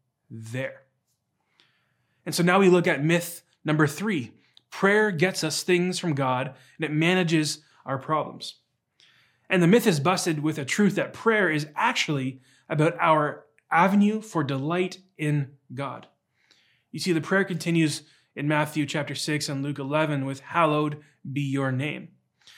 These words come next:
So "hallow," not a word we use often. To "hallow" something is to respect and revere it as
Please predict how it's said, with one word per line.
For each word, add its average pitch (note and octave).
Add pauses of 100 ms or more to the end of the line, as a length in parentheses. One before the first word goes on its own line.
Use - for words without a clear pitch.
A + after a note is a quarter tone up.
(200)
So E3
"hallow," D3+
not E3
a D#3+
word D#3
we D3
use D3
often. F#3 (260)
To G3+
"hallow" A3+
something G#3
is F3
to F3
respect F#3+
and D#3+
revere F#3
it G3
as D#3+